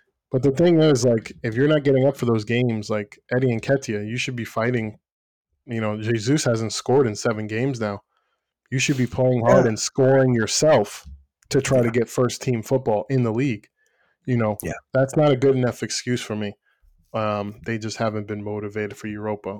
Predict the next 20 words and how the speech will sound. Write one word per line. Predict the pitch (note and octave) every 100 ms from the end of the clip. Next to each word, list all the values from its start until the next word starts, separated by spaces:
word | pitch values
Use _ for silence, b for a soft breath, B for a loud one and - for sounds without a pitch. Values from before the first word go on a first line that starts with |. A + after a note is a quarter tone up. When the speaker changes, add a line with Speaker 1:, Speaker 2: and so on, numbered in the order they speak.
| -
Speaker 1:
Fabio | - B2+ C3+ C3+
Vieira | B2+ B2+ D3+
should | C3+ A#2+
be | A2+
motivated. | G#2+ G#2+ G#2+ G#2 A2+ G#2 - _
He | B2+
should | A#2+ B2
be | A#2
Speaker 2:
Mm-hmm. | A2
Speaker 1:
trying | B2
to |
displace | A#2 A#2 - B2 -
Odegaard. | A#2+ D#3+ A2+ G2+ G2+ _ _ _ _ _ -
Speaker 2:
Mm-hmm. | G#2 A#2 - - -
Speaker 1:
You | A#2+ A2+
know, | B2
Sambi | B2+ B2+ B2+ D#3
should | D3+ B2+
be |
motivated. | A2 G#2+ G#2 A2 A2 B2+